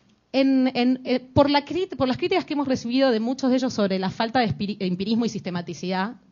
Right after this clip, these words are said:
que tenemos los abogados en nuestra cultura argumentativa y persuasiva,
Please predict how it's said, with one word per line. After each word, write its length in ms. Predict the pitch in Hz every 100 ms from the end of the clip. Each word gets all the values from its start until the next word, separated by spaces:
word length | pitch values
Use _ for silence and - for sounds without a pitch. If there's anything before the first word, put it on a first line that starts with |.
| -
que 140 | - 156
tenemos 340 | 160 185 190
los 160 | 165 143
abogados 400 | 165 175 202 190
en 80 | 165
nuestra 220 | 147 151
cultura 380 | 151 147 175 180
argumentativa 760 | 165 160 156 160 160 202 196
y 40 |
persuasiva, 800 | 175 151 147 156 - 202 165 180